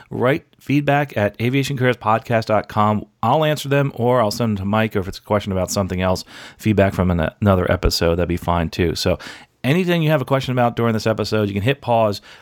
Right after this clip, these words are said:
go to feedback at aviation careers podcast dot com, and I will forward those messages on to Mike.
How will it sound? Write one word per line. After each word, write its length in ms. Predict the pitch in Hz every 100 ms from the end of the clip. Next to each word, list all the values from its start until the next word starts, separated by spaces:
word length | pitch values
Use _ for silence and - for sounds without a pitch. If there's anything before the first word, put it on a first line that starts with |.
| _
go 100 | 107
to 60 | 98
feedback 420 | 127 117 117 107
at 60 |
aviation 340 | 101 98 92 -
careers 160 | 98
podcast 500 | 95 95 92 - 90
dot 220 | 85 82 -
com, 340 | 92 92 85 - -
and 140 | - 104
I 100 | 117
will 160 | 98
forward 340 | 90 113 113 98
those 200 | 90 85
messages 540 | 90 90 82 90 85
on 320 | - 92 87 80
to 60 |
Mike. 380 | 82 87 78 -